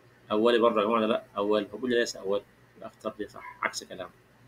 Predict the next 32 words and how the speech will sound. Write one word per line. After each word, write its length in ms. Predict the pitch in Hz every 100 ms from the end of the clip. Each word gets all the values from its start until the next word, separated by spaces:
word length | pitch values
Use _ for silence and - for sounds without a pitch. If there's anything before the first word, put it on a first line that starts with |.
| _ _ _ _ _ _ _ _ -
لو 60 |
كنت 160 | - 123
تشوف 180 | - 139
مثلًا 220 | 139 123
اللي 140 | 104 107
بعده 180 | 117
تلاتة 240 | 107 117 -
كده، 220 | 107 131 -
تلاتة، 300 | 101 113 - - _ - -
إن 100 | 139
زائد 180 | 117 98
واحد 320 | 101 101 98
بأربعة، 400 | 117 110 120 113 - _ _ -
إلا 160 | 120 110
أربعة 220 | 104 123
ليه 60 | 117
يا 60 |
شباب؟ 360 | - 101 110 110 _ _ _ _ _ _ _ _ _ -
ليس 200 | 107 -
أولي. 280 | 98 95 98 _ _ _ _ - _ _ -
طب 80 | 95
لو 180 | 104
إن 140 | 113 110
بخمسة، 480 | - 104 104 - - - - _ _ -
اللي 100 | 110
بعده 260 | 110 107 -
ستة، 360 | 117 - - -
ليس 260 | 98 101 101
أولي. 340 | 101 95 95 90 - - - _ 104
لو 160 | 98
إن 160 | 117 110
بسبعة، 440 | - 110 101 -